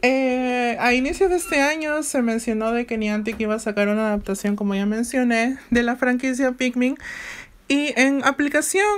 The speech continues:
y iba a ser de reali-, realidad aumentada, así como Pokémon Go, como los, lo que sacaron hace ya cinco años, como ha pasado el tiempo. Y bueno, acá pueden ver ya la interfaz del juego, que es lo primero que se ve.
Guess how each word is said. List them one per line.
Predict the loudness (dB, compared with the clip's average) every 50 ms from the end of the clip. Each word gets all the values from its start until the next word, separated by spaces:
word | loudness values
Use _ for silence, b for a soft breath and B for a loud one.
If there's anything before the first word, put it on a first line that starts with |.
| -2 -2
y | -2 0 2 2 0 0 0 0 0 -2 -2 -2 -4 -2
iba | -2 0 0 2 0
a |
ser | 0 0 0 0
de | 2 0
reali-, | 0 0 0 0 0 0 0 -2 -2 -2
realidad | -2 0 2 2 4 2 2 2 2 0 0
aumentada, | 0 0 0 0 0 0 0 0 2 2 2
así | 0 -2 -4 -6 -6
como | -4 -2 -2 -2 -2 -2
Pokémon | -2 -4 -4 -2 -4 -4 -4 -4 -2
Go, | -2 -2 -2 -2
como | -2 -2 -2 0 0
los, | -2 -4 -6 -8 -10 -10 -6
lo | -6 -4 -4
que | -6 -6
sacaron | -6 -6 -4 -2 -2 -2 -2 -2 -4 -4
hace | -4 -6 -6 -6 -6 -6 -4 -4
ya | -4 -4 -4 -2 -2 -2 -2 -2 -4 -4 -6 -6 -8 -10 B B B B B B B B B B B B B B B B B B B
cinco | -6 -2 0 0 2 2 0 0 2
años, | 2 2 2 0 0 -2 -2 -4
como | -4 -4 -2 0 0
ha | 0
pasado | 0 -2 -2 0 0 0
el | 0 0
tiempo. | 0 0 0 0 0 0 -2 -2 -2 -2 -4 B B B B B B B B B B
Y | 0 2
bueno, | 2 4 4 2
acá | 2 0 0 -2 0
pueden | 0 0 2 2 2
ver | 2 0 0 0
ya | 0 0 0
la | 0 0 0
interfaz | -2 0 -2 -2 -2 -2 -2 -2 -2 -2 -4 B B B B B B B B B -2
del | 0 0 0
juego, | 2 2 2 2 2 2 0 -2
que | 0 0 0
es | 0 0
lo | -2 -2
primero | -2 -2 0 0 0 -2 -2
que | -4 -4
se | -2 0 0
ve. | 2 2 0 0 -2